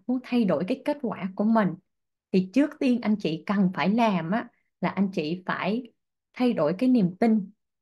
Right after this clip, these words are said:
thay đổi cái nhận thức, và quan trọng nhất là thay đổi cái suy nghĩ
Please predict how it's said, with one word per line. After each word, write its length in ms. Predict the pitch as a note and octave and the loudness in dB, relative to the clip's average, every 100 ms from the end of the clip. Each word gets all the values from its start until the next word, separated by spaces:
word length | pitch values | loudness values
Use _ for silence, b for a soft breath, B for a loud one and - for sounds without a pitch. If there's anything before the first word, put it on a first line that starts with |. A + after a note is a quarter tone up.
| _ _ _ _ | _ _ _ _
thay 200 | - G#3+ | -2 0
đổi 300 | F#3+ D#3+ E3+ F#3 | 2 0 -2 -2
cái 100 | B3+ | 0
nhận 400 | A#3+ F#3 F#3 F#3 | 2 2 -2 0
thức, 140 | E4+ F4+ _ _ _ _ _ | 0 0 _ _ _ _ _
và 80 | F#3 | 0
quan 360 | E3+ G3+ G#3 G3+ | 2 0 -2 -4
trọng 260 | - E3 | -6 -4
nhất 120 | A#3 A#3+ | -4 -2
là 160 | F#3 F#3 | -6 -4
thay 200 | A3 F#3+ | -4 -4
đổi 240 | C3+ F3+ | -4 -6
cái 120 | B3 A#3 | -8 -8
suy 340 | - C4 C4 | 0 2 4
nghĩ 320 | A#3 D3+ E3 | 2 2 -2